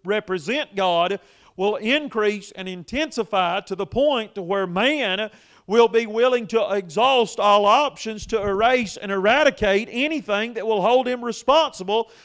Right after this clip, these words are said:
for his own actions, as well as anything or anybody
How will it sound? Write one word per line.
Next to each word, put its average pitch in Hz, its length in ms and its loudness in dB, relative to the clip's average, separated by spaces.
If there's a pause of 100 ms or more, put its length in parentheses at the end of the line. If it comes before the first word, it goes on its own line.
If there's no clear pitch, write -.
(140)
for 226 160 6
his 233 120 4
own 262 200 6
actions, 269 500 -2
as 208 160 0
well 269 260 4
as 220 140 2
anything 247 480 -2
or 240 80 -2
anybody 247 720 2